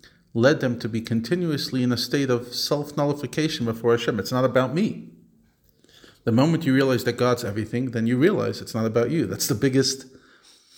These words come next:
the biggest paradigm shift when somebody realizes what God is, is that they realize what they're not.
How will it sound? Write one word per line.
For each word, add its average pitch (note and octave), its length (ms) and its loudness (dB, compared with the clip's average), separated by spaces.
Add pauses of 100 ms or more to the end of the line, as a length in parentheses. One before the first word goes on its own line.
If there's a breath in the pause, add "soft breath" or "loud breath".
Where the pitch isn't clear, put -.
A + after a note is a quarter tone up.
(340 loud breath)
the B2+ 80 -2
biggest F#3 280 4
paradigm C#3+ 420 4
shift - 260 -4
when A2+ 80 -4
somebody B2+ 380 2
realizes A2 840 -2
what G#2+ 200 -6
God A2+ 260 2
is, A2 400 -2 (1120 soft breath)
is G#2 320 -2
that G#2 180 0
they G#2 100 2
realize G#2+ 360 2
what G#2 120 -4
they're G#2 140 0
not. G#2 380 -6